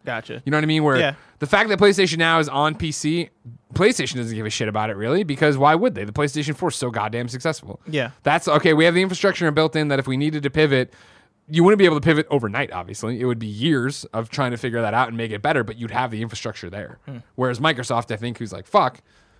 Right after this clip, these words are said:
Speaker 2: Xbox One did not do what it need-, we wanted it to do." They've drastically changed course and found their own footing in terms of services.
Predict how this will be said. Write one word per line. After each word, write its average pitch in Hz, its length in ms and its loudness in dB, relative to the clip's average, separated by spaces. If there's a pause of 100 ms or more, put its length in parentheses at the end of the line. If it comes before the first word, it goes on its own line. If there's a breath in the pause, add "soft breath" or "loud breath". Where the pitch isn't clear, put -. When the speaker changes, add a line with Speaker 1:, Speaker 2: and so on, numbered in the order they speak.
(140 soft breath)
Speaker 2:
Xbox 127 320 -2
One 147 180 2
did 120 140 -4
not 117 240 -2
do 120 100 -4
what 120 80 -2
it 113 80 -8
need-, 123 160 -6
we 131 160 2
wanted 123 320 0
it 113 120 -6
to 131 100 -8
do." 117 420 0
They've 113 260 -2 (220)
drastically 120 480 -4
changed 104 320 -8
course 135 380 -2
and 98 240 -12 (320 soft breath)
found 120 400 -2
their 113 320 -6
own 147 180 2
footing 110 340 -6
in 104 80 -8
terms 104 240 -10
of 92 60 -12
services. 101 560 -12